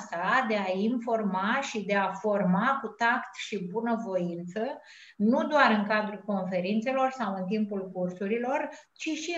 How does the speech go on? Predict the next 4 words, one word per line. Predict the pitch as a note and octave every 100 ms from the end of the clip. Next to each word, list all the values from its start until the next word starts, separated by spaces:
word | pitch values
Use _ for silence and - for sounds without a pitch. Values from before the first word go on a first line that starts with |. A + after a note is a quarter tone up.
| D4
în | C4
ofertantul | A#3 A3+ A3+ A3 D4 D#4 C4+ G#3
mediu | G3+ A#3+ G#3+ F#3
virtual. | F3 F3 F3 A3+ A3+ B3+ D#4+